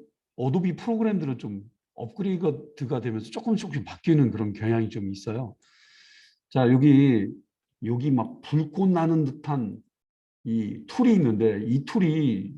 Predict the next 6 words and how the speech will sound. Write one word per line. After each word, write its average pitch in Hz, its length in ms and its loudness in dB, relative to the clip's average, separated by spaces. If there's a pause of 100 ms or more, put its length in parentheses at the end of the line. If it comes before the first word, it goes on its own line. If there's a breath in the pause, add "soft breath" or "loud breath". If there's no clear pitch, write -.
(140)
어, 113 380 -14 (640)
예전에는 143 480 2
이제 107 140 -4
메뉴에도 131 680 2
좀 104 180 -12
있었습니다. 98 600 -12